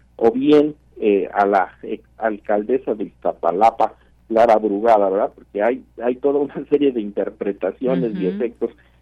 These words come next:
Speaker 1: que el que gane uno o, o ganara la otra, pues traería consigo, ¿no?
Speaker 2: Claro, sí, es una de las, eh, pues, de los resultados que se esperan con,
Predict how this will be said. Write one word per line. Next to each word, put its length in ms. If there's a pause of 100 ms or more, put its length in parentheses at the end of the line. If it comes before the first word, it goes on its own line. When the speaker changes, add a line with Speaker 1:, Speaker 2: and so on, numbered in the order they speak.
Speaker 1:
que 160
el 280
que 140
gane 280
uno 360 (100)
o, 360
o 40
ganara 420
la 160
otra, 340 (400)
pues 220
traería 460
consigo, 500
¿no? 180 (540)
Speaker 2:
Claro, 420
sí, 260
es 160
una 180
de 120
las, 360 (440)
eh, 500
pues, 300
de 100
los 180
resultados 720
que 120
se 100
esperan 480
con, 580